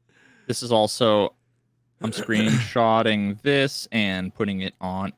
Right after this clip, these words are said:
Speaker 1: Imgur because you guys need to see. One of these days, I just need to do a Facebook, uh, photo kind of reveal. So, uh, we were sledding in college, and a homeless man in the middle of a blizzard, and a homeless man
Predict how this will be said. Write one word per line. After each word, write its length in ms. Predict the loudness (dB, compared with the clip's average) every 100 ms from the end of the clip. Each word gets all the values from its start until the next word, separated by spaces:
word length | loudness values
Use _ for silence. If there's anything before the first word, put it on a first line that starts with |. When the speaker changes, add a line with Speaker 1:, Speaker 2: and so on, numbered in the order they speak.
| -4
Speaker 1:
Imgur 480 | -2 0 2 0 -2 _ _ _ _ _ -20 -8
because 1120 | -8 -4 0 2 4 2 2 2 0 -2 -4
you 80 | 0
guys 220 | 0 0
need 100 | -6
to 60 | -8
see. 580 | -4 0 0 0 -2 -6 _ _ _
One 140 | -2 0
of 40 |
these 120 | 2
days, 160 | 2 2
I 80 | 0
just 160 | -2
need 80 | -8
to 80 | -2
do 100 | -2
a 40 |
Facebook, 640 | 0 -2 -2 -6 -8 -6
uh, 260 | -4 -2 -2 -6 _ _ _
photo 560 | -8 -2 0 2 0 -2
kind 220 | -4 -6
of 80 | -4
reveal. 240 | -4 -4 -4
So, 240 | -2 -2 -4 _ _ _ -12
uh, 40 | -12 -8
we 420 | -2 0 0 -2 -2
were 240 | 2 2
sledding 560 | 0 -4 0 2 2 0
in 100 | -2
college, 500 | -2 0 0 0 -2
and 160 | 0 2
a 200 | 2 0 -4
homeless 520 | -6 -2 -2 -2 -4
man 360 | -4 -2 -2 -4 _ _ _ -2
in 80 | 2
the 40 |
middle 200 | 4 6
of 80 | 4
a 80 | 2
blizzard, 560 | 4 4 4 0 -2 _ _ -2
and 80 | 0
a 60 |
homeless 540 | 2 2 2 2 0 0
man 360 | 0 0 -2